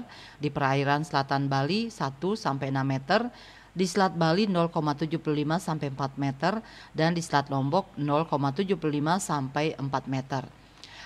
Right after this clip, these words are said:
B M K G juga mengimbau kepada masyarakat yang beraktivitas di wilayah pesisir, khususnya nelayan dan para pelaku kegiatan usaha bahari, agar mewaspadai potensi tinggi gelombang laut yang dapat mencapai dua meter atau lebih, terutama di perairan utara dan selatan Bali.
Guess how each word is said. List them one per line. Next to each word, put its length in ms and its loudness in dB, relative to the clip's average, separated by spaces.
B 160 4
M 80 2
K 160 4
G 160 2
juga 160 0
mengimbau 560 4
kepada 320 0
masyarakat 640 -2
yang 160 -2
beraktivitas 800 -4
di 160 -2
wilayah 320 -2
pesisir, 480 -4
khususnya 400 0
nelayan 560 4
dan 320 2
para 240 2
pelaku 320 -2
kegiatan 480 -2
usaha 320 -2
bahari, 480 -2
agar 320 2
mewaspadai 640 0
potensi 480 -2
tinggi 320 -4
gelombang 400 0
laut 240 2
yang 160 2
dapat 320 0
mencapai 480 -2
dua 160 0
meter 400 -2
atau 240 -2
lebih, 320 -2
terutama 480 -2
di 80 -6
perairan 480 -4
utara 400 0
dan 240 -2
selatan 400 -2
Bali. 320 -2